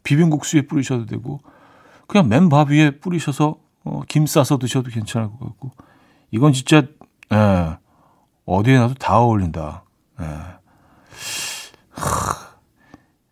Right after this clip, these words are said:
마늘 후레이크 같은 사람이 돼야 되는데 어디 놔-, 어디 내다 놔도 다 어울리는 어느 상황에서건, 그쵸?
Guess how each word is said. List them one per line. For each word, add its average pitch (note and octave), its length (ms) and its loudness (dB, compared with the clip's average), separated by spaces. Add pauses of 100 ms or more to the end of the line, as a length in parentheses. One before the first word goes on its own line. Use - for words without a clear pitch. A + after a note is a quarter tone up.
(100)
마늘 B2 300 6
후레이크 F3 360 4
같은 D#3 240 2
사람이 C#3 340 4
돼야 G#2 200 -2
되는데 F2 280 -4
어디 B2 240 0
놔-, B2+ 180 4
어디 A#2 280 -2
내다 A2+ 260 0
놔도 A2 180 -2
다 A2 200 0
어울리는 F#2+ 440 -4 (280)
어느 B2 240 2
상황에서건, G#2 640 0
그쵸? B2+ 340 -8